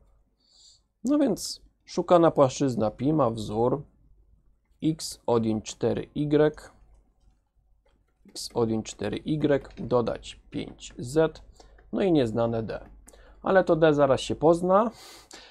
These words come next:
bo przechodzi ta płaszczyzna przez punkt P, czyli który wstawiamy.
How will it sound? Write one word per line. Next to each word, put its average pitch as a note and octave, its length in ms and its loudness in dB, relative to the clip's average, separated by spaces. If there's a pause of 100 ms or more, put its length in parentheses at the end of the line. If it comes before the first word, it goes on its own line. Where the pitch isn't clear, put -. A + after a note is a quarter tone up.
(140)
bo F3+ 300 6
przechodzi D#3 460 0
ta - 80 -2
płaszczyzna B2+ 440 0
przez - 220 -6
punkt A2+ 320 -6
P, - 240 -10
czyli A#3 200 -4
który E3+ 220 0
wstawiamy. - 460 -6